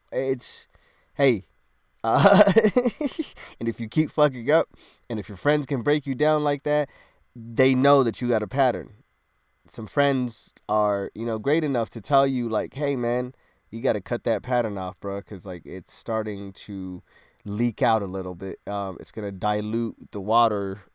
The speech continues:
of other people." If you guys don't know what the water that I'm talking about is, you know,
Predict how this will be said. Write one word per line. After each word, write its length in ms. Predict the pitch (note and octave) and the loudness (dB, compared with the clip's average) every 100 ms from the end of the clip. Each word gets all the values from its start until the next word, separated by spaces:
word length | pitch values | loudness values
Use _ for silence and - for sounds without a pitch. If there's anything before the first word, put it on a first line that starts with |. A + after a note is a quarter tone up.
| _ | _
of 140 | G2+ D#2 | -8 -2
other 240 | G#2+ G2 | -2 -4
people." 480 | - G#2 - F2 F2 | -8 -12 -12 -14 -14
If 120 | F2+ | -18
you 100 | G2+ | -12
guys 140 | G#2 G2 | -10 -8
don't 200 | G#2+ G#2+ | -8 -4
know 200 | A2 G#2+ | -4 -4
what 220 | G#2 G2+ _ _ _ | -4 -8 _ _ _
the 80 | - | -12
water 460 | F#2 G#2 A2+ G#2 G2 A2+ | -2 2 2 0 -6 -12
that 260 | G2+ G#2 F2+ | -12 -6 -6
I'm 100 | F#2+ | -6
talking 340 | A#2+ G#2+ G2 | -4 -4 -4
about 320 | F#2+ F#2+ F#2 | -8 -8 -8
is, 420 | F2 F#2+ G2 - - _ _ - | -8 -8 -10 -14 -20 _ _ -12
you 140 | G#2 | -6
know, 280 | G#2 G#2 | -4 -4